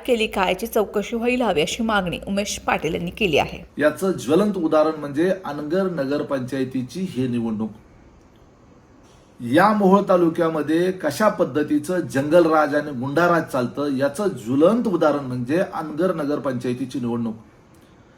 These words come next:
Speaker 2: उमेदवारी अर्ज भरायला जाण्याच्या करता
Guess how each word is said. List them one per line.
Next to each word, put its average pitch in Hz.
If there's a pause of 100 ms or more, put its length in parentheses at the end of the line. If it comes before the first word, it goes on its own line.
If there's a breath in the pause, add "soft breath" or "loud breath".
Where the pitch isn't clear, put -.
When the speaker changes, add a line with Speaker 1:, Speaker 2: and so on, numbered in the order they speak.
(460 soft breath)
Speaker 2:
उमेदवारी 202
अर्ज 190
भरायला 180
जाण्याच्या 170
करता 160